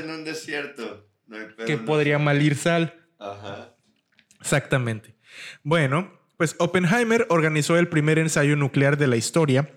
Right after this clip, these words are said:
Speaker 2: el dieciséis de julio de mil novecientos cuarenta y cinco.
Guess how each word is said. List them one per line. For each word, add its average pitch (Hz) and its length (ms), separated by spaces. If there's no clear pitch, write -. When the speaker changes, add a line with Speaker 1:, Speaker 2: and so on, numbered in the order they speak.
Speaker 2:
el 151 140
dieciséis 165 560
de 190 100
julio 175 360
de 147 100
mil 175 240
novecientos 160 540
cuarenta 147 320
y 135 80
cinco. 156 420